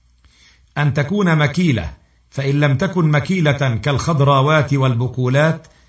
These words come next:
فلا زكاة فيها. ثلاثة، أن يكون النصاب مملوكاً له وقت وجوب الزكاة، فمن ملكه بعد وقت وجوبه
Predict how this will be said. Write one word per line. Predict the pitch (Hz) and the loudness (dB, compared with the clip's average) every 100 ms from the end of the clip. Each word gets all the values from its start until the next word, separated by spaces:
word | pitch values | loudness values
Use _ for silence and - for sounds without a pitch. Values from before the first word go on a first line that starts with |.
| _ | _
فلا | - 139 139 131 | -6 -2 0 2
زكاة | 123 110 143 131 120 | 0 0 -2 0 -2
فيها. | 143 143 90 67 - _ _ _ _ _ | 0 0 0 -4 -14 _ _ _ _ _
ثلاثة، | - 135 151 110 156 | -4 2 2 0 0
أن | 143 | 0
يكون | 135 135 175 | 0 0 2
النصاب | 151 139 127 165 160 139 | 2 2 0 2 2 2
مملوكاً | 139 135 139 156 156 | 2 2 2 0 0
له | 135 147 147 170 175 175 _ _ _ - | 0 2 4 2 0 -6 _ _ _ -10
وقت | 123 160 160 - | -4 -4 -4 -2
وجوب | 151 151 127 117 156 147 147 147 - | 0 2 0 2 2 4 4 2 0
الزكاة، | 160 110 127 - 147 85 - _ _ _ _ _ _ _ _ _ | -2 0 0 0 -2 -2 -10 _ _ _ _ _ _ _ _ _
فمن | - 127 131 131 | -6 0 2 2
ملكه | 165 165 165 135 131 | 2 0 2 2 2
بعد | 147 131 131 | 0 0 0
وقت | 151 165 - | 0 -2 -4
وجوبه | 135 127 143 156 123 | -2 0 0 0 0